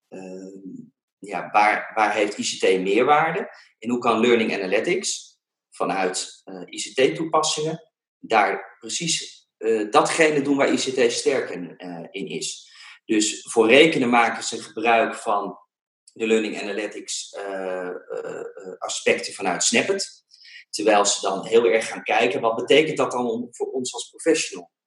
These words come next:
Wat gaan we dan doen in onze didactiek? Hoe gaan we dat inzetten?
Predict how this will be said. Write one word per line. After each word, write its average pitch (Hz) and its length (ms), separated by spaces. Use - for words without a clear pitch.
Wat 110 200
gaan 104 180
we 104 60
dan 101 160
doen 110 160
in 107 100
onze 104 240
didactiek? 120 680
Hoe 107 200
gaan 104 180
we 107 60
dat 107 160
inzetten? 131 540